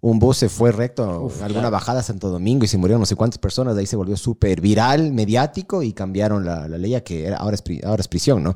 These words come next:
Speaker 1: Pero las, son prisiones diferentes, ¿no es cierto o no?
Speaker 2: Eh,
Speaker 1: ¿O se juntan las dos?
Speaker 2: ¿Qué cosa?
Speaker 1: O sea, digamos que yo, digamos que, puta, maté a cuchillazos a alguien,
Speaker 2: Ujú.
Speaker 1: ¿ya?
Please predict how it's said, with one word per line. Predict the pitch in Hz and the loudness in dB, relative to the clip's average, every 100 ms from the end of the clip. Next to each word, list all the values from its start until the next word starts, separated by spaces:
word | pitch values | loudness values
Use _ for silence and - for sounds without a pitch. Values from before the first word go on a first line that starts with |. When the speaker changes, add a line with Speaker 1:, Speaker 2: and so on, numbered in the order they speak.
| - - | -4 -6
Speaker 1:
Pero | 147 175 135 | 0 0 0
las, | 156 - | -8 -8
son | 135 170 160 | -10 -6 -6
prisiones | - 113 151 | -8 -6 -4
diferentes, | 117 113 131 113 | -4 -4 -4 -4
¿no | 78 | -8
es | 87 | -8
cierto | 120 196 | -4 0
o | 110 | 2
no? | 85 78 _ - - - _ | 2 -2 _ -20 -20 -20 _
Speaker 2:
Eh, | - 120 131 131 - | -2 2 4 2 0
Speaker 1:
¿O | 117 | 0
se | 120 | 2
juntan | 117 107 107 | 2 2 0
las | 95 | -2
dos? | 90 85 - _ | -6 -10 -16 _
Speaker 2:
¿Qué | - | -10
cosa? | - 90 - - | -6 -8 -8 -14
Speaker 1:
O | - | 0
sea, | 135 | 4
digamos | 139 151 156 | 4 4 0
que | 135 | 0
yo, | 139 143 135 113 92 - | 2 4 4 2 -2 -12
digamos | - 127 127 143 135 | -8 2 2 2 -2
que, | 120 | -2
puta, | 98 - - | -4 -4 -4
maté | 110 104 131 | -2 -2 -2
a | 117 | -2
cuchillazos | 120 110 113 104 | -6 -4 -2 -2
a | 98 | -4
alguien, | 85 80 _ - | -6 -12 _ -6
Speaker 2:
Ujú. | 131 | 0
Speaker 1:
¿ya? | 110 | 0